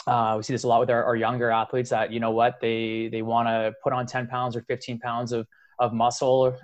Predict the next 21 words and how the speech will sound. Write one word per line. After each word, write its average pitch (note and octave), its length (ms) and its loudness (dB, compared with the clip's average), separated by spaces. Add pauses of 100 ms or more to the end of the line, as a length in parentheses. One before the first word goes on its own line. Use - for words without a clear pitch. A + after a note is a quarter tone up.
And, A2+ 300 -4
uh, A2 380 2
and A#2+ 120 -4
we A#2+ 100 -4
know A#2 280 2
that A#2 220 2 (280)
obviously A#2 300 -4
nutrition A#2 280 -6
is B2 40 -10
gonna A#2 100 -4
be A2 100 -6
a A2 40 -14 (100)
part C3 140 0
of D#3 60 -2
that, F3 180 2
is, A#2 140 0 (300)
is A#2+ 120 -2
we're C3 140 4
gonna C3 140 4
look B2 220 4
at, A#2+ 280 4